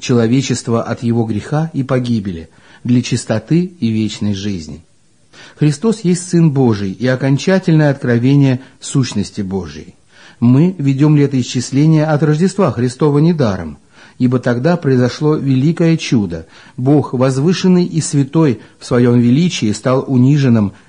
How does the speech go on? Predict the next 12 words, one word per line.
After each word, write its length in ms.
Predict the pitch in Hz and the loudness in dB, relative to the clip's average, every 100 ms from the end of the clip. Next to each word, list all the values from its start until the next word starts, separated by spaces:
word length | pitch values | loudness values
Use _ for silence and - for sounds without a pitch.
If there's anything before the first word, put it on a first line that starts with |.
| - | -6
и 80 | 131 | -2
презираемым 720 | 123 110 117 107 110 107 104 | 0 0 0 0 0 0 0
человеком. 720 | - 101 92 90 80 78 80 - - - | -4 -4 -4 -6 -8 -12 -14 -20 -20 -16
Смерть 420 | - 151 170 - | -2 2 2 0
и 80 | 143 | -2
воскресение 680 | 135 127 131 127 143 127 120 | -2 0 -4 -2 2 2 2
Христа 520 | 120 123 120 156 165 160 - | 0 -2 -2 0 0 -2 -8
имеет 360 | - 139 180 165 | 0 4 4 2
значение 540 | 139 151 - 156 151 | 0 -2 2 2 2
для 140 | 143 151 | 2 -2
всех 340 | - 107 - | -2 -4 -2
времен. 400 | 104 101 87 78 | -2 -2 -2 -8